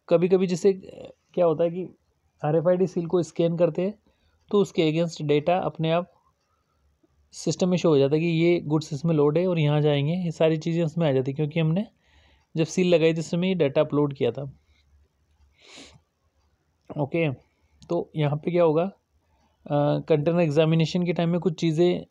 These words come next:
और भी, कंटेनर नंबर हो गया, टैक्स इनवॉइस नंबर हो गया, ऐसी कुछ चीज़ें जो कि हमने इनिशियली लेवल पे चेकलिस्ट फाइल की थी, जब वहाँ पे सबमिट नहीं हुई थी वो स-, डिटेल यहाँ पे सबमिट होगी।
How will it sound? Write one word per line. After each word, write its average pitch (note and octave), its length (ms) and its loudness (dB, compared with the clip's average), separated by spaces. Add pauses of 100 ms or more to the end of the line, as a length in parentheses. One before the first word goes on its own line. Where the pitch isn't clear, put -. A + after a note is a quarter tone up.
(100)
और D3+ 160 2
भी, F3+ 280 -2
कंटेनर D#3 400 0
नंबर D#3+ 260 2
हो D3+ 80 2
गया, D#3 260 4 (420)
टैक्स D#3 220 -2
इनवॉइस D#3+ 280 0
नंबर D3+ 200 2
हो D3+ 100 4
गया, D3 300 0 (580)
ऐसी F3+ 180 -6
कुछ F#3 180 -2
चीज़ें F3+ 480 0
जो E3 140 -2
कि E3+ 100 -2
हमने F#3+ 260 0 (540)
इनिशियली F#3 460 2
लेवल E3 240 4
पे F#3+ 140 2
चेकलिस्ट F3+ 480 0
फाइल D#3 240 2
की D3 140 0
थी, G3 220 -6 (1040)
जब E3+ 360 0 (100)
वहाँ D3 260 0
पे F#3 100 2
सबमिट F3 320 2
नहीं F3 260 4
हुई D#3 160 4
थी E3+ 120 -4
वो E3+ 140 0
स-, - 380 -14
डिटेल D#3 280 0
यहाँ D3 160 2
पे D#3 100 0
सबमिट C3 320 -2
होगी। A#2+ 240 -6